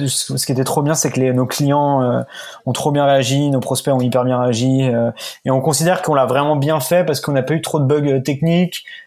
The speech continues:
Les gens ont, ont ad-, enfin, ont vraiment adopté, euh, le nouveau nom rapidement et,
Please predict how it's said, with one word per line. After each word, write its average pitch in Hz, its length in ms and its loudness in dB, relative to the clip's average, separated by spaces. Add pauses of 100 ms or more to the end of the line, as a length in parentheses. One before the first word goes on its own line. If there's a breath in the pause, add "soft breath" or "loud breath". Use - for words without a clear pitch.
(140)
Les 131 160 2
gens 156 180 2
ont, 131 220 0
ont 131 200 2
ad-, 131 240 2
enfin, 127 240 -2
ont 120 120 -2
vraiment 135 380 2
adopté, 135 580 2
euh, 131 200 4
le 131 100 2
nouveau 139 260 2
nom 143 100 2
rapidement 151 580 2
et, 123 360 2